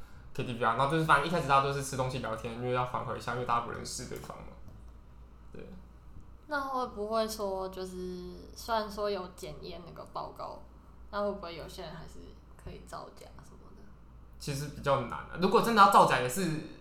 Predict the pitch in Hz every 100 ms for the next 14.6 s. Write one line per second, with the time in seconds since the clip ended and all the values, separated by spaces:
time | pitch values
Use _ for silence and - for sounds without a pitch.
0 | - 185 185 - 175 - 151 127 - 143
1 | - - - - - 127 135 131 127 151
2 | 151 147 139 160 151 139 135 135 165 135
3 | 143 151 127 110 120 123 107 123 - -
4 | - 117 113 120 113 - - - - -
5 | - - 320 214 - 208 151 - - 233
6 | 156 131 147 147 156 135 - 160 180 180
7 | 180 143 135 135 143 156 147 143 - -
8 | - - - 165 131 226 135 147 135 131
9 | 127 123 123 - - - - 110 104 151
10 | 131 107 110 104 - 127 113 110 107 117
11 | 107 - - - 156 175 135 113 135 127
12 | 107 113 - - 110 - - - 139 123
13 | 104 113 - - 139 127 - - 131 135
14 | - 120 - - 101 85